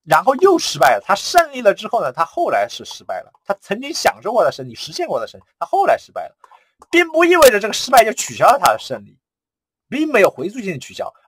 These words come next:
但是这些托派呢，他们是，就是说，学托先知的胜利学不来，因为那个时候托先知是个列宁主义者，甚至托先知就，如果他赢了的话，他就是，他就是托洛茨基版的斯大林主义者，只不过他党内斗争失败了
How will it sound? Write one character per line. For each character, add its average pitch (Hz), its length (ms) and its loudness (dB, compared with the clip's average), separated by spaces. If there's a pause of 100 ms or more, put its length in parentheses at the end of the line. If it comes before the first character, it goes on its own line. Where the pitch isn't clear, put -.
(180)
但 302 160 4
是 233 140 -8
这 349 100 2
些 349 80 2
托 349 300 0
派 370 260 2
呢， 147 160 -4 (760)
他 - 200 4
们 302 120 6
是， - 200 -10
就 247 180 2
是 226 60 0
说， 220 280 6 (200)
学 220 400 4
托 269 280 6
先 254 280 0
知 262 100 -14
的 214 100 0
胜 - 440 -4
利 208 100 -8
学 120 180 -8
不 120 140 -6
来， 87 180 -6 (440)
因 214 120 -8
为 220 120 0
那 247 100 2
个 202 80 -2
时 - 80 -6
候 180 80 0
托 180 180 -8
先 180 160 -6
知 156 60 -16
是 175 80 -18
个 165 80 -6
列 165 200 -8
宁 113 140 -18
主 98 140 -20
义 95 60 -20
者， - 180 -20
甚 214 160 -6
至 151 120 -10
托 - 220 -14
先 156 160 -14
知 135 140 -14
就， 175 240 -4
如 135 100 -4
果 202 120 0
他 175 100 4
赢 120 220 -8
了 185 100 0
的 147 80 2
话， 110 100 -2
他 - 80 -10
就 131 140 -10
是， 120 240 -16 (320)
他 190 140 -2
就 196 100 2
是 165 80 -8
托 226 220 -2
洛 233 100 6
茨 180 140 -12
基 240 80 -8
版 208 180 -4
的 95 100 -12
斯 - 140 -20
大 135 120 0
林 113 120 -16
主 - 180 -20
义 - 80 -20
者， - 160 -20 (440)
只 - 80 -20
不 208 80 -10
过 262 100 -6
他 - 60 -
党 - 120 -10
内 156 140 -10
斗 208 100 -10
争 196 120 -10
失 - 160 -16
败 359 240 -2
了 - 180 -16